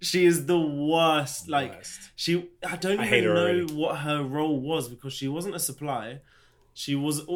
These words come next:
Speaker 1: she seemed like to be a teacher's assistant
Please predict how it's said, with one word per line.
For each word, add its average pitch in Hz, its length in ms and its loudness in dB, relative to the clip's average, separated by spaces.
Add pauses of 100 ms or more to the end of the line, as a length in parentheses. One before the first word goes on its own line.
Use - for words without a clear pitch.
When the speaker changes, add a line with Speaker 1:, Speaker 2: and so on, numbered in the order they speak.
Speaker 1:
she 180 220 -6
seemed 208 320 -2
like 170 260 -2
to - 100 -6
be 151 320 -4
a 147 60 -10
teacher's 156 400 -8
assistant 156 720 -6